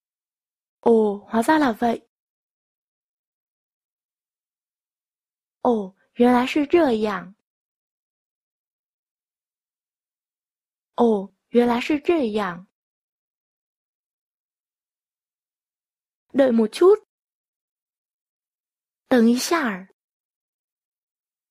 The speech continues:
Facebook không tiện. Liễn su bu phang biện. Nên mình còn chưa cài đặt.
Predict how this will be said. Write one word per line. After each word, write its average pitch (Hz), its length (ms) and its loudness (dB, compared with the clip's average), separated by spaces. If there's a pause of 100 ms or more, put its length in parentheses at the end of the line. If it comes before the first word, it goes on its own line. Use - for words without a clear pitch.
(560)
Facebook 311 600 0
không 339 260 -4
tiện. 269 240 0 (3250)
Liễn 240 340 0
su 320 320 2
bu 311 200 2
phang 302 320 -6
biện. 262 300 0 (3250)
Nên 320 400 4
mình 240 160 6
còn 220 140 2
chưa 311 160 2
cài 214 180 2
đặt. 214 240 -2